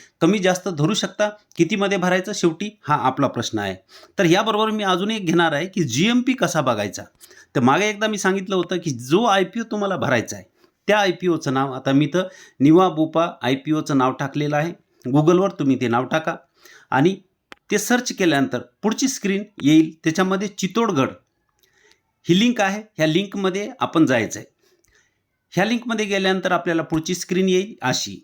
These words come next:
आपण, कारण आपण ह्या आयपीओमध्ये गेलेलो आहोत त्या लिंकमध्ये,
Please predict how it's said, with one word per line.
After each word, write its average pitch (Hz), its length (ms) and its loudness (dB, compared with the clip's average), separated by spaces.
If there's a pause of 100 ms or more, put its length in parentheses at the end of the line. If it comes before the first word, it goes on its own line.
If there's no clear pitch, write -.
(960)
आपण, 139 220 -2 (120)
कारण 160 240 4
आपण 160 220 0
ह्या 147 200 0
आयपीओमध्ये 180 520 -2
गेलेलो 180 320 0
आहोत 180 200 -2
त्या 170 100 2
लिंकमध्ये, 165 460 2